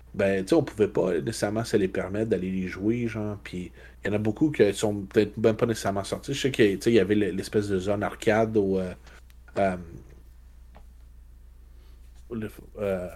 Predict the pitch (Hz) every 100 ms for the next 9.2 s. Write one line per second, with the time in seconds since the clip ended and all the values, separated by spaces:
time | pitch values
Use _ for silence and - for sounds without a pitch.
0 | - 101 98 104 151 220 156 - - -
1 | - - - - - - 220 - 110 110
2 | 107 104 92 - - - 170 147 104 -
3 | - - - 120 - 143 120 113 110 98
4 | 98 139 123 101 - - 165 226 233 214
5 | 240 202 180 185 160 175 170 156 165 185
6 | 180 156 - 139 120 101 107 113 117 107
7 | - 117 123 117 110 110 104 117 123 101
8 | 95 92 - 127 - 107 - - 175 165
9 | 101